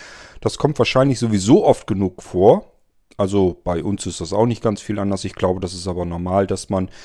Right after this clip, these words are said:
den Schlüssel dann doch tatsächlich, weil irgendetwas anders ist, als es normalerweise sein sollte, legt man den Schlüssel woanders hin und dann ist er erstmal verschwunden und man geht auf Suche. Und dieses ekelhafte Gefühl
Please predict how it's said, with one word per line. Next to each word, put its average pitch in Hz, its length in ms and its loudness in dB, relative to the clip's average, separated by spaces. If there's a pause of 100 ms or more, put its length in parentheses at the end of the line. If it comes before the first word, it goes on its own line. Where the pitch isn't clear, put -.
(280)
den 98 80 -4
Schlüssel 107 320 0
dann 90 180 -2
doch - 260 4
tatsächlich, 127 720 0
weil 110 180 10
irgendetwas 175 760 0
anders 202 460 4
ist, - 480 -6
als 87 240 -8
es - 160 -12
normalerweise 85 880 -6
sein 87 400 -6
sollte, 175 500 0 (480)
legt - 260 -2
man 92 100 -2
den 85 120 -4
Schlüssel 135 480 0
woanders 104 540 4
hin 226 240 4 (120)
und - 340 -8
dann 101 100 -6
ist 95 140 -10
er 101 60 0
erstmal 98 260 -4
verschwunden 139 480 -2
und 120 100 -6
man 107 140 -4
geht 101 160 -8
auf 98 120 -8
Suche. 101 380 -4 (540)
Und 101 200 -6
dieses 95 360 -6 (200)
ekelhafte 143 520 0
Gefühl 113 720 4